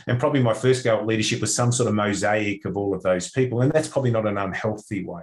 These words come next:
'cause you've got to find the way which works for you. But quite quickly, you know, I worked out it was about being a great learner.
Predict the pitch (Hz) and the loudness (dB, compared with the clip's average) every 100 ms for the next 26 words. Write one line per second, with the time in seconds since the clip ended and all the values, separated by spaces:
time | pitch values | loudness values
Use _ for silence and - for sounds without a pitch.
0 | - 101 101 113 101 - 104 107 98 95 | -12 -8 -2 -2 -2 -4 -4 -2 -2 -2
1 | 95 95 92 - 95 87 - 87 101 101 | -2 -4 -10 -8 -8 -8 -10 -6 -4 -2
2 | 90 - - - - - - 127 127 - | -4 -10 -20 -20 -8 -8 -2 2 2 0
3 | 131 127 110 98 90 - - - 107 98 | -2 -2 0 -2 -2 -10 -18 -4 -2 0
4 | 107 104 101 98 95 104 98 113 107 110 | 0 0 0 0 0 0 0 0 0 -2
5 | 101 90 92 92 90 95 98 98 87 - | -4 -4 -2 -2 -2 -4 -2 -4 -6 -12